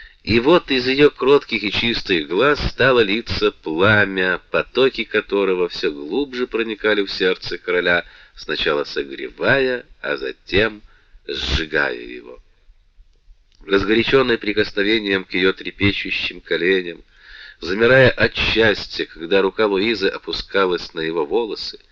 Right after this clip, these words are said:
король каждую минуту ожидал появления художника или де Сентеньяна.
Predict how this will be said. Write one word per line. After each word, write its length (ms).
король 320
каждую 520
минуту 340
ожидал 380
появления 600
художника 800
или 320
де 180
Сентеньяна. 760